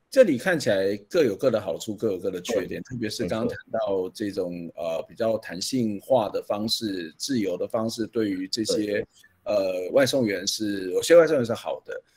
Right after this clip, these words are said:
Speaker 1: 但是其实刚刚谈到的劳资调解或者一些相关的劳基法应该有的保障，或者劳动
Speaker 2: 对啊，例如说最基本的薪资保障就不，
Speaker 1: 对。
Speaker 2: 如果在承揽制就不存在啊。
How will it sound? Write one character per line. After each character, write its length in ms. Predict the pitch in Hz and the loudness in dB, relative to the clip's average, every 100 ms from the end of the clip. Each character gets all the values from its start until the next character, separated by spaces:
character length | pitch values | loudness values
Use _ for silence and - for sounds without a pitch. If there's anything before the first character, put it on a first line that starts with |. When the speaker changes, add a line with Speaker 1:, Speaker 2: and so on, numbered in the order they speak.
| _ - | _ -4
Speaker 1:
但 140 | 156 | 0
是 100 | 170 | 0
其 160 | 170 117 | 2 0
实 160 | 117 | 0
刚 240 | 113 110 135 | -2 -2 -4
刚 80 | 127 | -2
谈 160 | 104 | 0
到 120 | 117 107 | 2 2
的 100 | 101 | 2
劳 160 | 98 | 0
资 120 | 113 110 | -2 -2
调 200 | 98 95 | -2 -2
解 140 | 95 | -2
或 100 | 107 | 0
者 80 | 113 | 0
一 80 | 117 | 0
些 300 | 117 117 113 | 2 2 2
相 240 | - 120 | 0 2
关 160 | 123 123 | 2 2
的 80 | 110 | 2
劳 160 | 101 | -2
基 180 | - 120 | -2 -4
法 200 | 107 87 | -4 -4
应 100 | 107 | -2
该 160 | 113 113 | 0 0
有 140 | 104 | -2
的 80 | 82 | -6
保 240 | - 76 | -8 -8
障， 220 | - 107 101 | -4 -4 -2
或 80 | |
者 80 | 113 | -2
劳 160 | 101 98 | -2 0
动 120 | 117 | 2
Speaker 2:
对 80 | 107 | 2
啊， 40 | |
例 100 | 107 | 0
如 120 | 117 | -2
说 180 | 110 113 | 4 4
最 220 | 113 147 | 8 6
基 180 | 131 135 | 6 0
本 160 | 127 101 | 2 0
的 100 | 90 | -2
薪 320 | - 120 120 | -6 -8 -8
资 220 | 117 120 | -10 -10
保 300 | 113 87 76 | -4 -4 -4
障 280 | - 101 87 | -4 -2 0
就 240 | 92 90 | 0 0
不， 160 | 85 - | -2 -14
Speaker 1:
对。 360 | - 85 - 90 | -12 -12 -12 -6
Speaker 2:
如 80 | 110 | 0
果 120 | 104 | 4
在 120 | 113 | 2
承 240 | 107 98 101 | 0 -4 -4
揽 180 | 85 80 | -4 -6
制 100 | 87 | -6
就 100 | 90 | -6
不 120 | 90 | -8
存 220 | - - _ | -14 -14 _
在 120 | - | -14
啊。 160 | - | -14